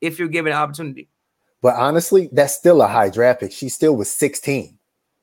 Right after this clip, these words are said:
Speaker 1: I
Speaker 2: She
Speaker 1: mean,
Speaker 2: was
Speaker 1: yeah, but
Speaker 2: picked sixteen. Like, in the totality of it, it's still really a
Speaker 1: Yes.
Speaker 2: high draft pick.
Speaker 1: Yes.
Speaker 2: But in this league with only twelve teams, it's not.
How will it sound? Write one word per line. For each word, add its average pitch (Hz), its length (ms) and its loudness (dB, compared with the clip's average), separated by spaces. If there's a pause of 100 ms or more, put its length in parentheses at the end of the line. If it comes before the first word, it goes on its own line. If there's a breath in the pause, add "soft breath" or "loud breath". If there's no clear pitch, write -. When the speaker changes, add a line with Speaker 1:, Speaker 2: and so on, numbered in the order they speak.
(200)
Speaker 1:
I - 60 -12
Speaker 2:
She - 40 -8
Speaker 1:
mean, 135 80 -2
Speaker 2:
was 151 100 -2
Speaker 1:
yeah, 135 160 -2
but 107 120 -4
Speaker 2:
picked - 140 0
sixteen. 131 400 -2
Like, 117 260 2
in 123 120 -2
the 123 80 0
totality 190 680 4
of 208 100 2
it, 196 120 0
it's 156 200 0
still 190 280 4
really 139 220 2
a - 80 2
Speaker 1:
Yes. - 100 -2
Speaker 2:
high 123 280 -8
draft 120 360 0
pick. 92 180 -8 (140)
Speaker 1:
Yes. 180 260 0
Speaker 2:
But 131 220 6
in 151 160 0
this 156 180 2
league 156 300 4
with 135 120 -2
only 123 220 0
twelve 123 360 2 (260)
teams, 139 500 -2 (300 soft breath)
it's 113 200 -6
not. 107 300 -6